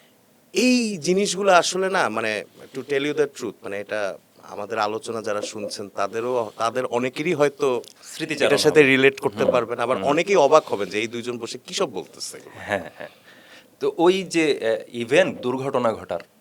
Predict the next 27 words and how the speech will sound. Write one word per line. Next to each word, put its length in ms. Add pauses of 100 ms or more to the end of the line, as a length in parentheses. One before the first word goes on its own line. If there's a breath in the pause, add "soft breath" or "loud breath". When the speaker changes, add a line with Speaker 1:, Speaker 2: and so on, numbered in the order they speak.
(320)
Speaker 2:
ইস্যু 240
আছে। 240
যেমন 220
আমাদের 320
পাশের 340
বাসায় 360
একজন 260
ছিলেন, 380
তিনি 220
খুব 200
চমৎকার 640
ঘুড়ি 200
উড়াতে 280
পারতেন, 260
মোটামুটি 420
বিখ্যাত 440
কয়েকজনের, 540 (280)
পাড়ায় 260
এরকম 300
বিখ্যাত 320
Speaker 1:
হুম। 100
Speaker 2:
কয়েকজন 260
থাকতো। 340 (1000 loud breath)
তো 100
এরকম 340
একজন 320
বিখ্যাত 460